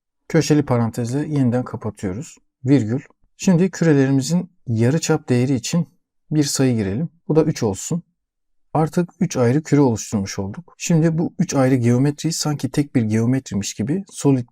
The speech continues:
by union düğümüyle birleştirelim. Düğümleri birbirine bağlayalım.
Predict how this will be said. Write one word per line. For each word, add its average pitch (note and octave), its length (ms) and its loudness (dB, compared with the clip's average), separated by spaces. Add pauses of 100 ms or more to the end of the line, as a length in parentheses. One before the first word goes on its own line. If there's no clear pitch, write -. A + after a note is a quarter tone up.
by A2+ 260 2
union A2+ 300 2
düğümüyle A#2 460 0
birleştirelim. A2 640 -4 (1700)
Düğümleri B2+ 380 4
birbirine A#2 380 2
bağlayalım. G2 500 -4